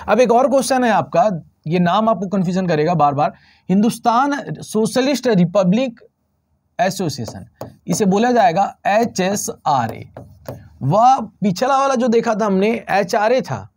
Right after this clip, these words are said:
और ये है एचएसआरए, जिसमें एक वर्ड जुड़ा है सोशलिस्ट, सोशलिस्ट वर्ड जुड़ा है। अब ये संगठन कब बना? तो ये संगठन बना आपका वर्ष उन्नीस सौ अट्ठाईस में।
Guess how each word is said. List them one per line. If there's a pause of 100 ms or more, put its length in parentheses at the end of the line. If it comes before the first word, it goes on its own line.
(200)
और
ये
है
एचएसआरए,
जिसमें
एक
वर्ड
जुड़ा
है (320)
सोशलिस्ट,
सोशलिस्ट
वर्ड
जुड़ा
है। (300)
अब
ये
संगठन
कब
बना? (220)
तो
ये
संगठन
बना
आपका (280)
वर्ष
उन्नीस
सौ
अट्ठाईस
में।